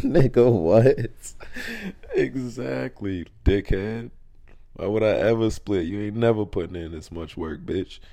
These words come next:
You ain't shooting with me in the gym. The fuck,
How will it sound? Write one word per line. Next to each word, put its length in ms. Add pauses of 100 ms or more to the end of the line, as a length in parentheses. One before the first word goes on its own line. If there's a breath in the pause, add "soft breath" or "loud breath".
(400 soft breath)
You 160
ain't 320
shooting 380
with 100
me 140
in 120
the 80
gym. 440 (1400)
The 180
fuck, 400